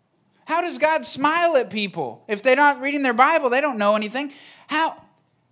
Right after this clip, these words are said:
how does God smile at people? Through you, through your attitude. I need God to smile at me right now, that's for sure. <laughs> Amen.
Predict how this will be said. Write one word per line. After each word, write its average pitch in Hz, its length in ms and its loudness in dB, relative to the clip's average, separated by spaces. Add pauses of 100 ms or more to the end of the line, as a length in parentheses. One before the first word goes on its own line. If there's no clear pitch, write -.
how 294 140 -4
does 302 140 -4
God 285 240 0
smile 294 400 -4
at 208 80 -10
people? 190 420 -14 (840)
Through 370 340 0
you, 415 380 2
through 349 220 -2
your 370 260 4
attitude. 330 840 2 (1700)
I 233 140 -2
need 262 200 0
God 208 260 4
to 220 60 -2
smile 214 420 2
at 175 80 -2
me 214 160 0
right 151 260 -4
now, 147 180 -4
that's 185 220 -4
for 139 160 -12
sure. 120 360 -12 (2000)
<laughs> - 380 -12
Amen. 247 800 -2